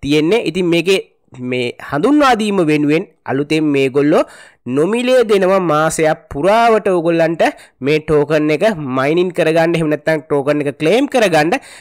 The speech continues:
ඉතින් මේ ටෝකන් එකේ මිල සහ විස්තර තමයි ඕගොල්ලන්ට ඊළඟට කියන්න හදන්නේ. ඉතින් ඕගොල්ලන්ට මේකේ, අ, ඇප් ස්ටෝර් එකෙන් වගේම Google Play Store එකෙන් ගන්න පුළුවන්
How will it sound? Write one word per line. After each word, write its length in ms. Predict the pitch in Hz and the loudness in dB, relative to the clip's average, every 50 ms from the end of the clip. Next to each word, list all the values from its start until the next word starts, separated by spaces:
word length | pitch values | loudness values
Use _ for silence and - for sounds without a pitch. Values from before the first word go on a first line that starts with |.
| - | -6
ඉතින් 140 | - 285 311 320 | -2 0 0 0
මේ 100 | 339 - 277 | 2 2 2
ටෝකන් 360 | 262 262 254 277 285 285 277 277 | 2 2 2 2 0 2 0 0
එකේ 160 | 254 294 277 | 0 0 0
මිල 400 | 247 208 185 180 190 214 240 269 294 285 | 0 0 0 0 0 0 2 2 0 0
සහ 260 | - - 233 202 220 247 233 180 151 | 0 -2 -2 0 0 -2 -2 -2 -4
විස්තර 400 | 175 202 - - - 269 240 233 226 - | -6 -6 -6 -6 -2 -2 -2 -2 0 -2
තමයි 180 | 220 220 220 214 196 | 0 2 2 2 2
ඕගොල්ලන්ට 340 | 180 196 196 208 202 180 170 170 | 2 2 2 2 2 0 -2 -2
ඊළඟට 340 | 196 247 262 254 262 240 269 - | 0 -2 0 0 0 -2 -2 -2
කියන්න 260 | 240 220 202 196 185 180 | 0 0 0 0 0 0
හදන්නේ. 320 | 170 156 165 165 196 220 196 | 0 2 0 0 0 -2 -4
ඉතින් 160 | 214 196 175 | -2 -2 0
ඕගොල්ලන්ට 320 | 170 170 196 208 214 214 208 190 175 | 0 2 2 2 2 0 0 -2 0
මේකේ, 260 | 175 180 175 240 254 - - - - - - _ - - _ - | -2 -2 0 -2 -4 -4 -6 -14 -20 -20 -20 _ -20 -14 _ -2
අ, 60 | - 151 156 - - | 0 2 2 2 0
ඇප් 100 | 143 - - | -2 -4 -4
ස්ටෝර් 200 | - 233 240 240 240 | -2 0 2 2 2
එකෙන් 200 | 226 254 247 240 233 | 2 0 0 0 2
වගේම 340 | 220 220 214 214 220 233 247 254 - - 165 151 | 2 4 4 2 4 2 0 0 -2 -4 -4 -2
Google 240 | 165 160 190 196 180 175 | 0 0 0 -2 0 0
Play 160 | 175 190 202 | -2 -2 -2
Store 220 | - - 208 208 202 | 0 0 0 2 2
එකෙන් 180 | 214 202 214 185 | 2 0 0 0
ගන්න 240 | 175 170 180 180 170 170 | 0 0 0 -2 -4 -2
පුළුවන් 360 | 175 175 175 180 202 285 302 | -2 0 2 2 2 0 -2